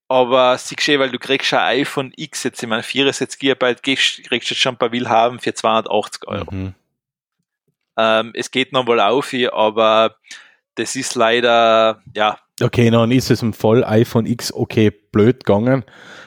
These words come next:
Speaker 1: Das ist ziemlich blöd
Speaker 2: Aber
Speaker 1: gegangen, ja.
Speaker 2: prinzipiell hat man ja nach zwei Jahren immer noch einen recht hohen Wiederverkaufspreis.
Speaker 1: Hast schon.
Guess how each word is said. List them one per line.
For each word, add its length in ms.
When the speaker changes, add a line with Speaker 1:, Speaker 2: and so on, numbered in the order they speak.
Speaker 1:
Das 180
ist 160
ziemlich 320
blöd 280
Speaker 2:
Aber 160
Speaker 1:
gegangen, 180
ja. 80
Speaker 2:
prinzipiell 480
hat 220
man 160
ja 120
nach 340
zwei 340
Jahren 260
immer 220
noch 200
einen 200
recht 340
hohen 300
Wiederverkaufspreis. 1080
Speaker 1:
Hast 420
schon. 320